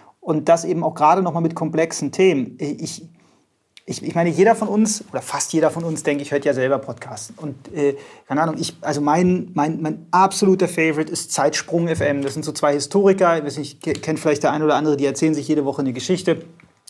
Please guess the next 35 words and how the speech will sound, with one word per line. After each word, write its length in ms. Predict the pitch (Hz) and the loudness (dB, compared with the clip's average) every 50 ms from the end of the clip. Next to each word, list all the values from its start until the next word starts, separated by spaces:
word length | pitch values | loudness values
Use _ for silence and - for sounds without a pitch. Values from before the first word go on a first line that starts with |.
| - - | -18 -6
Aus 200 | - 143 143 143 | -2 -2 -2 -2
der 120 | - 139 | -2 -4
Geschichte, 420 | 139 135 - 190 185 - - 175 147 | -2 0 0 0 0 2 0 0 0
wie 40 | 143 | 0
sie 120 | 143 156 | 0 -2
immer 100 | 151 151 | -2 -2
so 80 | 139 143 | -2 -4
schön 240 | 135 - 151 151 | -2 -2 -2 0
sagen. 300 | 139 143 139 143 151 143 - - - - - - - | 2 2 2 2 0 -2 -6 -12 -18 -20 -20 -16 -8
Es 60 | - | -4
ist 60 | - | -2
einfach 220 | - 156 156 - - - 131 127 120 | -2 -2 -2 -6 -8 -12 -12 -10 -6
großes 720 | - - 135 135 147 175 196 233 254 262 - - 208 - - | -6 -6 -4 0 4 4 6 6 6 4 2 0 -4 -8 -8
Kino. 460 | - - 214 214 190 160 135 123 - - - - - - | -2 2 4 4 4 4 2 -2 -6 -10 -14 -18 -14 -8
Und 140 | - 151 151 | -6 -4 -2
die 100 | 156 143 | -2 -2
haben 120 | 165 170 | -2 0
angefangen 480 | 143 185 208 214 214 214 - 196 196 190 | 2 2 4 4 4 2 2 0 2 2
mit 100 | 185 156 | 2 2
irgendwie 220 | 175 175 170 170 | 0 0 0 0
fünfundzwanzig 760 | 165 - - 220 208 190 196 190 196 185 190 196 196 202 - 202 | 0 2 2 4 4 4 2 2 2 2 2 2 2 0 2 2
Minuten 280 | 190 190 190 196 196 | 4 4 4 4 2
und 80 | 185 170 | 2 2
die 40 | 175 | 4
Dinger 140 | 185 190 | 4 4
werden 100 | 185 190 | 4 4
immer 140 | 190 196 190 180 | 4 4 4 4
länger. 260 | 180 190 190 180 147 | 4 4 4 4 4
Jetzt 160 | 135 139 139 | 2 0 -2
sind's 160 | - 170 160 170 | -4 -6 -4 0
teilweise 300 | 175 180 180 170 - - | 2 2 4 4 2 2
achtundvierzig, 720 | 180 175 - - 196 196 - 190 185 190 - 190 - - 175 | 2 0 0 -2 0 4 4 4 4 4 0 -2 -2 0 0
neunundvierzig 640 | 170 180 185 185 175 - - 190 190 - 190 185 - | 2 2 2 2 2 2 2 2 2 2 -2 -2 0
Minuten 380 | 180 175 185 196 208 208 196 165 | 2 4 4 4 2 2 0 0
Riemen. 400 | 147 147 143 139 135 127 127 | 0 -2 -2 -2 -4 -6 -8